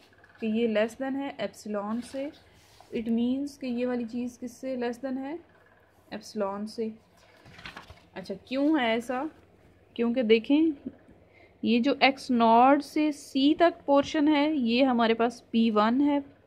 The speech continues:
पार्टीशन, और जो सी से ऑनवर्ड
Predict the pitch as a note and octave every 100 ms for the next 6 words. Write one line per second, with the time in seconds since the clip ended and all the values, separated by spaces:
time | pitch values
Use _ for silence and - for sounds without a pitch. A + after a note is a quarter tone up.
0 | _ _ - C4 C4 C4+ - D4+ F4 -
1 | - - _ - B3 A3+ A#3+ - - C4+
2 | C4+ D4 F4+ - D#4 - _ A3 A3 A3+
3 | B3 C#4 B3+ C4+